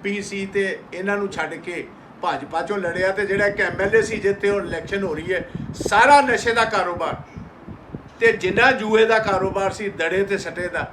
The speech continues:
ਇਹ ਦੋ ਬੰਦੇ ਚਲਾਉਂਦੇ ਸੀ। ਤੇ ਦੱਸੋ ਇਹਨੂੰ ਵੋਟ ਕਿਹੜੀ ਗੱਲ ਨੂੰ ਆਪਾਂ ਪਾਣੀ? ਕੀ ਆਪਾਂ ਆਪਣੇ ਬੱਚੇ ਸੇਫ ਰੱਖਣੇ ਨੇ?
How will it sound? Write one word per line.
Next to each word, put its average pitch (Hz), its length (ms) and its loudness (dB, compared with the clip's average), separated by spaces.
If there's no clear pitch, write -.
ਇਹ 208 80 0
ਦੋ 180 140 0
ਬੰਦੇ 156 280 -6
ਚਲਾਉਂਦੇ 143 420 -8
ਸੀ। 220 160 -12
ਤੇ 226 120 -6
ਦੱਸੋ 185 260 -4
ਇਹਨੂੰ 208 180 -2
ਵੋਟ 170 200 -4
ਕਿਹੜੀ 220 240 -4
ਗੱਲ 202 140 0
ਨੂੰ 202 140 -4
ਆਪਾਂ 180 200 -6
ਪਾਣੀ? 160 240 -12
ਕੀ 170 80 -4
ਆਪਾਂ 175 300 -2
ਆਪਣੇ 190 220 -2
ਬੱਚੇ 175 340 -4
ਸੇਫ 151 360 -8
ਰੱਖਣੇ 185 400 -4
ਨੇ? 214 120 -8